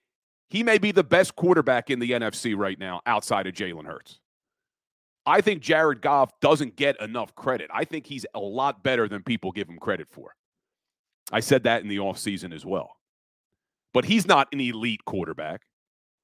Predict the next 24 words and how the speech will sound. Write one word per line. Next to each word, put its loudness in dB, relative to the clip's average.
He's 2
not 6
on 4
Jalen -2
Hurts' -12
level. -16
Then 8
you 4
have 6
Josh 2
Dobbs 2
in 2
Minnesota 2
playing -2
well, -4
not -4
elite. -12
Jordan 8
Love 8
for -2
the -2
Green -2
Bay 2
Packers. -12